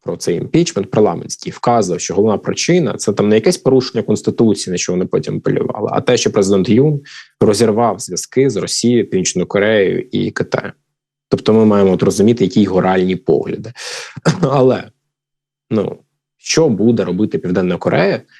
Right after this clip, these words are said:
якщо Америка відмовитися від, це від підтримки Південної Кореї? Наразі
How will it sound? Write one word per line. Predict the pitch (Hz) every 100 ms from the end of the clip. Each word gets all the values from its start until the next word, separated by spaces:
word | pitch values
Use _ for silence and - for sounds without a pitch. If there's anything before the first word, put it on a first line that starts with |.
| _
якщо | - - -
Америка | 95 143 151 - 87
відмовитися | 92 92 110 135 113 98
від, | 90
це | - - - -
від | 85 85
підтримки | - 101 113
Південної | 98 - 90 85 82
Кореї? | - - - - - _
Наразі | 113 170 196 160 -